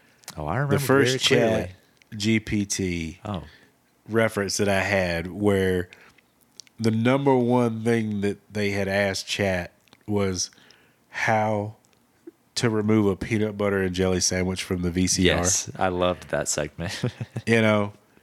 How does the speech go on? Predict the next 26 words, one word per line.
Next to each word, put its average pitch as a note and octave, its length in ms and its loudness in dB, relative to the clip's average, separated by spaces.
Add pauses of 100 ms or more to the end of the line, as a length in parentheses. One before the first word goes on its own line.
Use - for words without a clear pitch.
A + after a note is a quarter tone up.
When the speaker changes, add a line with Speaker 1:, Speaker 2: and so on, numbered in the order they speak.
(420)
Speaker 2:
eh, A#2 200 -6
that's A#2 300 2
what A#2 140 4
we're G#2 120 4
using G#2 440 4
this G2 160 2
technology G2 680 0
for. A2 380 0 (320)
Now, F#2+ 340 -2 (120)
when G2+ 200 0
we G2+ 140 4
did E3 240 -2
that, - 260 -10 (480)
I F2 140 -6 (140)
had F2 240 -8
my D#2+ 160 -10
best D#2+ 360 -6 (300)
<laughs> - 280 -16
reverend F2+ 500 0
Speaker 1:
It D#2+ 160 -8
was E2 120 -2
Speaker 2:
voice G2+ 320 0
Speaker 1:
fantastic. A2 640 -4
Speaker 2:
as F2 160 -2
I D#2 280 -8 (200)
quoted F2+ 400 -2